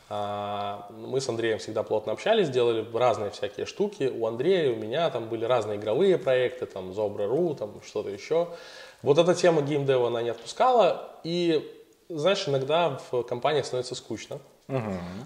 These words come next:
Speaker 1: Ты понимаешь, что у тебя нету возможности для какого-то манёвра, попробовать что-то ещё.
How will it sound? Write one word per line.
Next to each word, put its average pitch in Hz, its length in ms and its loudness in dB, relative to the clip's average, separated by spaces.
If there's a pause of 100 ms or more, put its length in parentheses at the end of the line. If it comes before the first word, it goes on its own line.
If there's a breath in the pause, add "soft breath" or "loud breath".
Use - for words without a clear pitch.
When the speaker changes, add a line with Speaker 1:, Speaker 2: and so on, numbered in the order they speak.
(160)
Speaker 1:
Ты 131 80 0
понимаешь, 139 720 2
что 117 380 0
у 117 100 -4
тебя 123 420 0
нету 123 360 0
возможности 110 540 -4
для 110 180 -4
какого-то 113 340 -2
манёвра, 110 480 -2
попробовать 117 480 -4
что-то - 320 -6
ещё. 107 460 -4